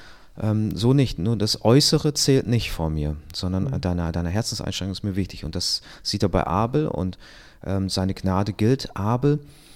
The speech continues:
Speaker 1: Ähm, er segnet ihn, könnte man sagen, dafür. Und, ähm, und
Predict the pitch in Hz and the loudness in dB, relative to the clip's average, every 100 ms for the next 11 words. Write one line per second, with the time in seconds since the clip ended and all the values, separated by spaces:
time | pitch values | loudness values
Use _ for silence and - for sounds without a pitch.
0 | - - - 98 98 - 98 110 - 131 | -20 -16 -6 -4 -4 -4 2 2 2 -2
1 | - 135 143 - 135 123 123 120 123 123 | 0 0 0 0 -2 0 0 0 0 0
2 | 131 127 - 139 160 - 98 104 - - | 0 -2 0 0 0 -2 -4 -4 -8 -20
3 | - - - - - 104 104 - | -20 -20 -20 -20 -8 -4 -4 -6